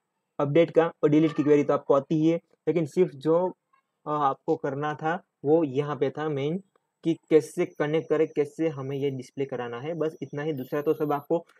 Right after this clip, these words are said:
insert, update, delete का आता ही है, और मैंने first form के अंदर भी आपको insert, update, delete का बता ही दिया है, तो वो तो आपको आता ही होगा। ओके, अब हम रन करके देख लेते हैं कि कैसा व्यू है इसका। ओके,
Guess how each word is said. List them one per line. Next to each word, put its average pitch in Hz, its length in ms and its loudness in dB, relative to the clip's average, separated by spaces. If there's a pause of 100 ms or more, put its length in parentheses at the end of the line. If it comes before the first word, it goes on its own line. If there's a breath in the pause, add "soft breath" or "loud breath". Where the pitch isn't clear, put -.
insert, 156 340 -2
update, 143 220 -2
delete 135 260 -4
का 143 100 -6
आता 135 180 -6
ही 151 140 -2
है, 156 80 0
और 151 140 0
मैंने 147 180 -6 (180)
first 165 280 -4
form 143 220 -8
के 143 100 -6
अंदर 143 240 -4
भी 156 180 -4
आपको 160 380 -2 (220 loud breath)
insert, 151 280 0
update, 147 220 2
delete 143 260 -2
का 156 80 0
बता 139 200 0
ही 156 160 2
दिया 156 200 4
है, 165 100 2
तो 160 100 0
वो 139 100 0
तो 139 100 -4
आपको 139 240 -2
आता 139 180 -2
ही 160 80 2
होगा। 156 240 2 (500)
ओके, 185 220 -2 (800)
अब 170 140 6
हम 160 260 0 (1040)
रन 147 160 -2
करके 165 260 6
देख 156 160 2
लेते 160 180 4
हैं 170 100 0
कि - 140 -12 (140)
कैसा 147 260 -2
व्यू 139 220 0
है 127 140 -4
इसका। - 260 -12 (4000)
ओके, 175 220 -4